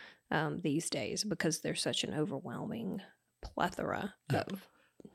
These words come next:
Speaker 1: impression that way.
Speaker 2: So th-, it's a, it's actually a beautiful metaphor because you're,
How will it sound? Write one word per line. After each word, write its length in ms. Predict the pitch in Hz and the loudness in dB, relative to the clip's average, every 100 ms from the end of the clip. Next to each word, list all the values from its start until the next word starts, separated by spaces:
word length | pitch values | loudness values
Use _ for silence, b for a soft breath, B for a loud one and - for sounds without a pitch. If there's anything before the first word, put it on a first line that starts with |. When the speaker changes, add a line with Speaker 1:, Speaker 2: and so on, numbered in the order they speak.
| _ - | _ 2
Speaker 1:
impression 640 | 196 185 127 - - 190 | 4 4 4 4 2 0
that 180 | 156 - | 0 0
way. 200 | 180 214 - - | -2 -4 -6 6
Speaker 2:
So 200 | - 160 | 10 12
th-, 160 | 180 - | 10 6
it's 260 | 165 147 | 2 8
a, 40 | 143 139 | 8 8
it's 120 | 143 | 8
actually 320 | 185 185 196 127 | 8 10 10 10
a 40 | |
beautiful 360 | 123 147 147 135 | 12 10 10 8
metaphor 380 | 139 147 - 113 | 10 10 8 6
because 340 | 117 127 113 | 8 8 10
you're, 440 | 127 127 127 123 | 10 12 12 10